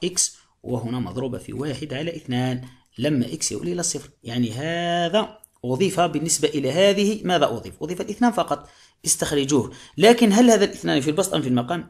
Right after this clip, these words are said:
إنه في المقام، إذا يصبح لنا واحد على اثنان، لأن من هنا يخرج واحد ومن هنا اثنان، يصبح لنا واحد على اثنان.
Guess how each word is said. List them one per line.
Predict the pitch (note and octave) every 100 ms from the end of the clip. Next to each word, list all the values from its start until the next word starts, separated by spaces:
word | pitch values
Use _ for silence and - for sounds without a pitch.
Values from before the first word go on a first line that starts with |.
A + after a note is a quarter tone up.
| G#3+
إنه | G#3 C#3 B2+ F3
في | - A#3 A#3
المقام، | B2+ B2 B2 G#2+
إذا | C#3+
يصبح | D3+ - C3+
لنا | B2+
واحد | A#2+ F#3+ C4+ B3 G3
على | D#3 C3
اثنان، | A#2+ B2+ B2 B2 - - _
لأن | - G3 G3
من | G3+
هنا | F3 D#3+
يخرج | C#3+ A#2+
واحد | E3+ A3 B3
ومن | A3 F#3
هنا | F#3+ D3
اثنان، | G3
يصبح | G#3 C#3
لنا | C3+ B2
واحد | C#3 G#3+
على | G#3+ F#3+
اثنان. | E3 C#3 C3+